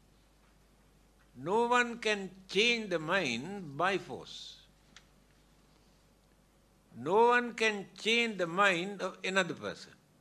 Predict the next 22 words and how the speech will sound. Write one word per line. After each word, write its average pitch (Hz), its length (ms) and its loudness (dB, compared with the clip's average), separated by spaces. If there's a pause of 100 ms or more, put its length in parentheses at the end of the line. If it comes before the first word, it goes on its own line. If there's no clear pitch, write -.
(380)
Impossible. 151 440 -12 (1400)
The 143 80 -4
Buddha 226 420 0
also 240 420 4
cannot 233 380 -2
change. 143 360 -2 (1400)
The 143 80 -8
Buddha 190 320 -2
could 190 220 -4
not 185 200 -6
change 180 280 0
the 170 80 -2
mind 175 320 2
of 165 120 0
Devadatta. 170 680 -2 (1500)
He 170 140 2
could 196 240 -2
not 208 220 -2
change 196 280 0
the 180 80 -2
mind 185 300 0
of 175 80 -4